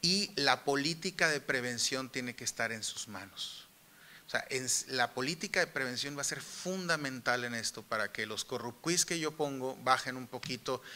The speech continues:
y la gente empiece a ver como irregular pagarle la mo-, pagarle la mordida al tránsito y pe-, empiece a ver di-, distinto este cambio. Y como les digo, tendrá que ser un cambio muy paulatino.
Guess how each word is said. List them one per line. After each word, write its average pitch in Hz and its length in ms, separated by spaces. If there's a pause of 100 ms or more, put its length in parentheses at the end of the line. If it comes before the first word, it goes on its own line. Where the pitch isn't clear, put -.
(160)
y 135 60
la 127 160
gente 135 320
empiece 127 380
a 117 40
ver 113 220
como 110 260
irregular 110 680 (360)
pagarle 113 720
la 110 160
mo-, 101 200
pagarle 131 640
la 104 140
mordida 101 540
al 98 140
tránsito - 600 (540)
y 120 100
pe-, 131 160
empiece 131 340
a - 20
ver 127 240
di-, 117 240 (100)
distinto 120 680
este 104 280
cambio. 92 360 (160)
Y 113 140
como 107 180
les 104 140
digo, 123 360 (140)
tendrá 98 340
que - 120
ser 110 120
un 104 120
cambio 101 320
muy 117 200
paulatino. 92 560